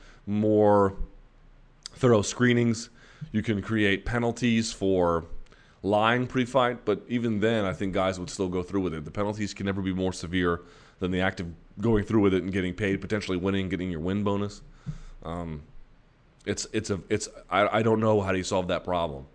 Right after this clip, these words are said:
but it's not that doctors aren't doing enough. They can only do what the patient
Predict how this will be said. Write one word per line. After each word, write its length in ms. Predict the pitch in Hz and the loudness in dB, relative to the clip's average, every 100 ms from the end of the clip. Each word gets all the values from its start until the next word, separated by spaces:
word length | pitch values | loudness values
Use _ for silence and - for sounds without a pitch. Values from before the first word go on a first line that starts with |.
| _ - - - - | _ -20 -20 -16 -6
but 260 | 85 - - | -6 -6 -6
it's 240 | 101 - | -6 -4
not 340 | 104 117 127 113 | 0 4 4 4
that 200 | 110 98 | 2 4
doctors 340 | 107 104 107 | 2 2 -2
aren't 340 | 101 95 82 82 | -2 -4 -6 -2
doing 260 | 117 98 | 0 0
enough. 500 | 85 78 73 - - | -4 -8 -10 -14 -10
They 120 | - 104 | -6 -4
can 180 | 110 - | -4 -4
only 380 | 113 123 120 113 | 0 2 2 0
do 640 | 101 120 120 110 98 95 - - - 95 | 2 4 4 4 0 -4 -16 -20 -12 0
what 260 | 107 - | 0 0
the 60 | 95 | -4
patient 520 | 107 120 117 104 | 0 0 0 -2